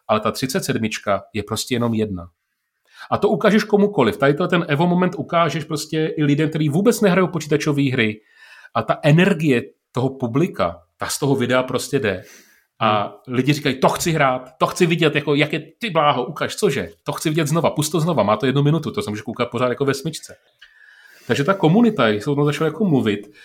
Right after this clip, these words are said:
Speaker 1: je vlastně o tom, že ty lidi chápou, jak ta hra funguje. Nejsou možná tak dobří hráči, aby jako se účastnili toho zápasu, ale chápou, jak ta hra funguje. Podobně,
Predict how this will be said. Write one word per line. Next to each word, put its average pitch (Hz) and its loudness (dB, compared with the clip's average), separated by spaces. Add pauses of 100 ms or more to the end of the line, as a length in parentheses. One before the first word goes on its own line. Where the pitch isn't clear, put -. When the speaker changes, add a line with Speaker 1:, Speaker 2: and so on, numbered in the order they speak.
(180)
Speaker 1:
je 120 0
vlastně 139 -2
o 143 2
tom, 156 -2
že 170 -4
ty 175 -2
lidi 160 -2
chápou, 160 0
jak 147 0
ta 151 -2
hra 151 2
funguje. 143 0
Nejsou 180 2
možná 160 4
tak 143 -2
dobří 127 0
hráči, 90 -2
aby 110 -8
jako 107 -8
se 117 -6
účastnili 123 -8
toho 127 -4
zápasu, 98 -6 (340)
ale 120 2
chápou, 143 -2
jak 170 -2
ta 175 -4
hra 180 2
funguje. 98 -4 (300)
Podobně, 135 2